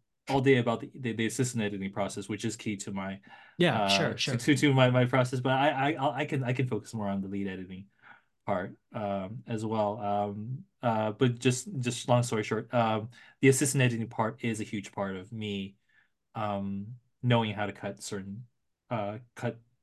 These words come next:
Speaker 1: the movie, the, just the whole movie in general, 'cause I'm organizing, I'm seeing all the footage, right? And I'm, uh, I'm marking it and keying it the way I want.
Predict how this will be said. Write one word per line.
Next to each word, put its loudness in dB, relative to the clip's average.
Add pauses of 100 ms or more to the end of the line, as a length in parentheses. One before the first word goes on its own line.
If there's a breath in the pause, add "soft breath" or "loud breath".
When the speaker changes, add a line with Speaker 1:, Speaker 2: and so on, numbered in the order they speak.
Speaker 1:
the 0
movie, 4
the, -2
just 0
the -6
whole -2
movie -4
in -8
general, -4
'cause -8
I'm -4
organizing, -4
I'm -10
seeing -10
all -8
the -20
footage, -6
right? -10
And -10
I'm, -12 (640 loud breath)
uh, 2
I'm 4
marking 2
it -4
and -6 (320 soft breath)
keying -4
it -6 (280)
the -2
way -2
I -4
want. -6